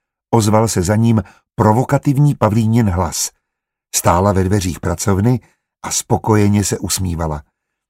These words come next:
„Netrápím, jen na to nemohu přijít,“ povzdechl si a posadil se do křesla. Sestře nabídl druhé,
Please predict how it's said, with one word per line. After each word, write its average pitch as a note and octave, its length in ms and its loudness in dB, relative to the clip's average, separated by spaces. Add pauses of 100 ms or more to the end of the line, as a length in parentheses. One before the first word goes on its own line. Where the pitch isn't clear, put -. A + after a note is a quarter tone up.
(140)
„Netrápím, A2 800 0 (220)
jen D3 340 4
na D3+ 120 4
to D3+ 220 4
nemohu D3 360 6
přijít,“ D#2 500 -2 (320)
povzdechl A2+ 480 2
si C#3 260 0 (380)
a G#2+ 80 2
posadil C3+ 460 2
se C3 140 2
do A#2 120 2
křesla. E2+ 440 -6 (320)
Sestře - 480 0
nabídl G2+ 440 0
druhé, D#2+ 560 -4